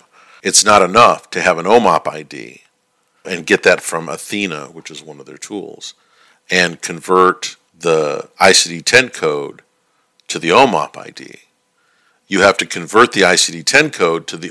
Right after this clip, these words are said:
omop I D and then go through the map that takes you from the I C D ten code's non-standard omop I D to the standard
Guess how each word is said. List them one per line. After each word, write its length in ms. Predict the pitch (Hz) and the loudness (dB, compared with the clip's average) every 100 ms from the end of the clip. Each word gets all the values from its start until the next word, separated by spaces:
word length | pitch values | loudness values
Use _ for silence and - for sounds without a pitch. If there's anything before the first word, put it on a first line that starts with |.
| - | 0
omop 440 | 113 151 117 82 | 2 4 4 4
I 200 | 78 78 | -2 -6
D 400 | 73 80 76 73 - - _ _ - | -12 -12 -12 -14 -18 -20 _ _ -10
and 260 | 92 87 | -10 -10
then 600 | 78 104 123 104 82 78 _ | -4 2 4 2 -2 -8 _
go 240 | - 98 101 | 0 0 0
through 240 | - 98 | -6 -12
the 100 | 82 | -14
map 500 | 85 98 110 82 - | -10 0 0 0 -4
that 180 | 87 - | -16 -10
takes 320 | 87 80 - | -10 -8 -10
you 80 | 82 | -10
from 500 | - 80 73 69 _ - | -16 -16 -16 -18 _ -4
the 460 | 85 76 71 62 _ - | -2 0 -2 -6 _ -2
I 120 | 92 | 0
C 160 | - 82 | 0 -4
D 100 | 78 | -4
ten 280 | - 123 | 0 0
code's 380 | - 90 78 73 | 0 -2 -2 -4
non-standard 1160 | 82 82 92 113 117 - 85 80 69 69 69 - _ _ _ | -8 -2 0 2 0 -2 -4 -6 -10 -16 -18 -20 _ _ _
omop 500 | 80 76 71 69 - | -10 -8 -10 -12 -14
I 120 | 73 | -16
D 460 | 69 71 - - - _ _ _ _ _ _ - | -18 -18 -18 -20 -20 _ _ _ _ _ _ -12
to 140 | - | -8
the 140 | 85 85 | -4 0
standard 840 | - - 90 92 98 87 73 67 | 2 2 0 0 0 -4 -10 -12